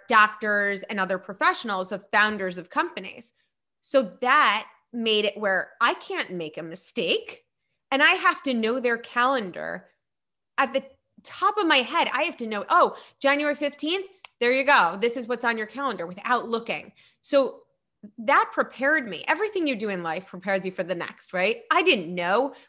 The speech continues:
what each step was going to prepare me for, but the fashion, the design part of it, the concepts, the color, that part of it, plus the organizational part from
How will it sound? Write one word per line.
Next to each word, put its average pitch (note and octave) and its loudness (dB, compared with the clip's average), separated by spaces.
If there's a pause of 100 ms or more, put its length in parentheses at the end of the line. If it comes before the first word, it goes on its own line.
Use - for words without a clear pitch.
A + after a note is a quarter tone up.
what G#3 4
each A#3+ -8
step G#3 -2
was F#3+ -8
going G3 -4
to F#3+ -12
prepare A#3+ -4
me G3+ -6
for, E3 -8 (500)
but A3+ 2
the G#3+ -2
fashion, D4+ 0
the A3 -2
design G#3 -2
part C4+ 2
of C4+ -2
it, C#4 -2
the F3+ -4
concepts, B3 -4
the F#3 -10
color, A3+ -6 (580)
that G3 4
part B3+ 0
of B3+ 0
it, C#4 2 (120)
plus A#3 0
the - -8
organizational A3 -4
part A#3 2
from F#3+ -2